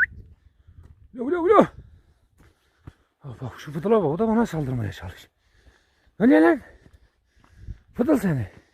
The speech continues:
Yok arkadaşlar maalesef böyle olmayacak. Gördüğünüz gibi ben gittikçe onlar da uzaklaşıyor.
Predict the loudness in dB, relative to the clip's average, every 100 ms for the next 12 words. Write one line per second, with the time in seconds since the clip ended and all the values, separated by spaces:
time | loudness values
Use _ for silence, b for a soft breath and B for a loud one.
0 | _ _ _ -20 _ _ -10 -10 -10 -20
1 | -20 _ -10 -10 -10 -16 _ -20 -20 -20
2 | _ b b b b b -6 -6 -4 -8
3 | -6 -4 -2 -2 -4 -4 -4 -2 -2 -4
4 | -12 B B B B B B B B B
5 | B B -4 -2 0 0 -2 -4 -8 -6
6 | -6 -4 -4 0 0 0 -2 -4 -4 -4
7 | -2 -2 -2 -6 -6 -10 -10 -8